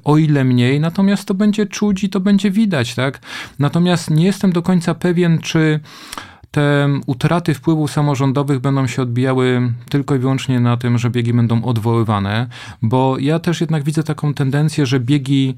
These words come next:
są kontynuowane, tylko te pakiety strasznie marnieją, co znowu wywołuje reakcję łańcuchową, że na forach będzie się mnóstwo osób, e, że tak powiem, mieć pretensje, że pakiet jest, e, nijaki, albo go w ogóle nie ma, albo są same ulotki i tak dalej.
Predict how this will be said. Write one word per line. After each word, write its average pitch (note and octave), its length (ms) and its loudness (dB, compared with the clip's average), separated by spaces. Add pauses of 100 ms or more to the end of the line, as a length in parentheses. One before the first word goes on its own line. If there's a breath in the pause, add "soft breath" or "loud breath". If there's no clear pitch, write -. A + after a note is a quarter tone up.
(220 loud breath)
są F#3+ 380 2
kontynuowane, C#3+ 840 0
tylko G3 240 -2
te F#3+ 120 -4
pakiety B2 440 -2
strasznie A#2+ 380 -2
marnieją, A2+ 480 0
co C#4+ 140 0
znowu A#3 320 2
wywołuje C#3 500 2
reakcję B2 360 0
łańcuchową, A#2+ 640 2
że A#2 100 0
na A#2 140 2
forach A2+ 440 -2 (300 loud breath)
będzie A#2+ 220 0
się B2+ 120 -2
mnóstwo A#2+ 420 0
osób, A2+ 360 -2
e, G#2+ 340 -2
że G#2+ 80 -6
tak A2 120 -2
powiem, A2 360 0
mieć A2 180 -2
pretensje, A2+ 560 2
że A2 140 -2
pakiet A2 380 -4
jest, G2+ 300 -6
e, G2 300 -4 (360 loud breath)
nijaki, D3+ 480 2
albo A2+ 220 0
go A2 120 0
w G2+ 80 -4
ogóle G#2+ 260 0
nie C#3 140 2
ma, C#3 120 0
albo A#2 220 0
są G#2+ 180 0
same A2 260 0
ulotki A#2+ 340 0
i A#2 40 -4
tak A#2+ 180 -2
dalej. A#2 340 0